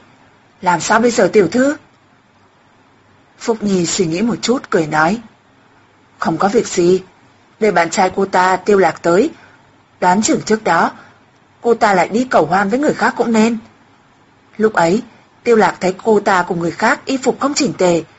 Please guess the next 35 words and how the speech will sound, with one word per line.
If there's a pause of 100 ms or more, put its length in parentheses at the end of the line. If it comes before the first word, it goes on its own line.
(600)
chắc
sẽ
mang
cô
ta
đi
vào." (1000)
Thạch
Ưng
gật
đầu. (1200)
Theo
lý
mà
nói, (520)
nhất
định
là
như
vậy. (1000)
Ở
chỗ
khác, (480)
một
tên
đàn
ông
khoảng
chừng
ba
mươi
tuổi
đang
đi
tới.